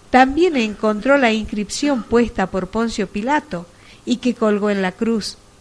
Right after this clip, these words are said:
un clavo y dos espinas de la corona. Con devoción lloró abrazando la cruz de Cristo. Entonces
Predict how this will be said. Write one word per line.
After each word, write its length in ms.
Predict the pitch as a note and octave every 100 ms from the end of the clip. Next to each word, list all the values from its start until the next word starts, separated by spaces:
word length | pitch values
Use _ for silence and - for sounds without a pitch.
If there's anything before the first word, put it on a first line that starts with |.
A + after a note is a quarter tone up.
| -
un 180 | A3+ G#3+
clavo 540 | A#3+ B3 C4+ C#4+ D#4 D#4
y 120 | A3+
dos 260 | A3+ C4+ B3+
espinas 500 | G#3+ - B3 G#3 E3
de 100 | F3
la 120 | E3
corona. 520 | E3 E3+ E3 D#3+ D#3 - - - - - - -
Con 180 | A3+ G#3+
devoción 680 | A3 G#3+ G#3+ - C4+ C4 G#3
lloró 460 | G#3+ A3 C4 B3
abrazando 680 | F#3+ F#3+ F#3+ F3+ G#3+ G#3 G3
la 140 | F#3
cruz 260 | F3 G#3 G3
de 120 | G3
Cristo. 560 | E3+ F3 E3 - - E3+ - - - -
Entonces 800 | B3 B3 C#4+ F#3+ E3+ F3 G#3+